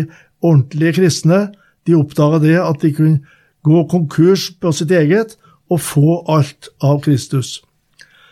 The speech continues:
Selv om vektleggingen var klart forskjellig fra den eldre haugianske tradisjonen, så viser Rosenius' skrifter at han ikke var så ensidig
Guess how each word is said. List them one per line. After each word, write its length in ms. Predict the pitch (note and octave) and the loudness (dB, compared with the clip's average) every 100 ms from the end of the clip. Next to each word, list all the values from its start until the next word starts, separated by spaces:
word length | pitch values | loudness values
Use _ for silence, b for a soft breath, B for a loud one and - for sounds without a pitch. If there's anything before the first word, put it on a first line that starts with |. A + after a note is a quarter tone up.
| b b b | b b b
Selv 220 | - F3 | -2 2
om 20 | G3 | 2
vektleggingen 680 | F#3 - E3 D3+ D#3 F#3 F#3+ | 0 -2 0 2 2 2 0
var 80 | D#3 | 0
klart 300 | D#3+ D#3 E3+ | 0 0 -2
forskjellig 400 | D3 D3 C3+ D#3 | -2 0 0 0
fra 140 | F3+ | 0
den 140 | E3+ E3+ - | -2 -4 -2
eldre 380 | C#3+ C3 D3 F3 | 0 2 2 2
haugianske 480 | D#3+ D3+ C#3+ D3+ | 2 0 0 -2
tradisjonen, 560 | F3 D#3+ D3+ E3+ G3 G#3+ b b b | 0 0 0 0 -2 -4 b b b
så 140 | - E3 | -4 0
viser 300 | F#3 C#3+ D#3+ | 2 2 0
Rosenius' 560 | E3+ - C#3+ C3+ B2+ E3+ | 0 2 0 0 -2 -2
skrifter 640 | - - F3 - E3 G3+ | -4 -2 -4 -2 -2 -2
at 160 | F#3 D3 | -2 0
han 160 | E3 | 0
ikke 220 | D#3+ D3+ G3 | 0 0 0
var 140 | D#3+ | 0
så 140 | D3 E3+ | 0 -2
ensidig 720 | E3 C#3+ - C3+ B2+ D#3+ | 0 0 0 -2 0 0